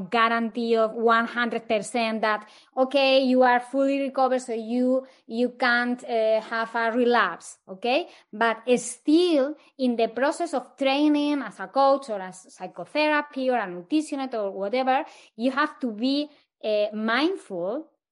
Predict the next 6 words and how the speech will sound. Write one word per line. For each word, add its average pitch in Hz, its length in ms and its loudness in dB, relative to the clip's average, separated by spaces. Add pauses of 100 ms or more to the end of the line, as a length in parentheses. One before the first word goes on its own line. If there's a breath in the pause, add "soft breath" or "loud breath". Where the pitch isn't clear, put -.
(180)
uh, 202 560 -2
with 277 280 0
yourself 240 680 0 (360 soft breath)
and 226 260 -6
check 240 240 -4
yourself 277 540 0